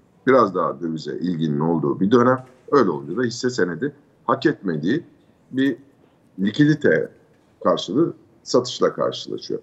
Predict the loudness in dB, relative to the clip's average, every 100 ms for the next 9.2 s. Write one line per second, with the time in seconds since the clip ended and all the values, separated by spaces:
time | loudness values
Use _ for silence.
0 | _ _ 2 4 4 2 0 0 2 4
1 | 4 2 -4 -6 -6 -6 -2 -2 -2 -10
2 | -10 0 2 2 -2 -6 -4 -6 -6 _
3 | _ -8 -2 0 2 0 -2 0 2 4
4 | 4 2 -2 _ _ _ -2 2 2 0
5 | 0 0 2 0 -2 -10 -10 -14 -16 -18
6 | -20 _ _ _ _ -10 -4 -2 -4 -6
7 | -6 -6 -4 -2 -2 -2 -2 2 4 6
8 | 4 2 2 0 2 2 4 2 2 -2
9 | -2 -4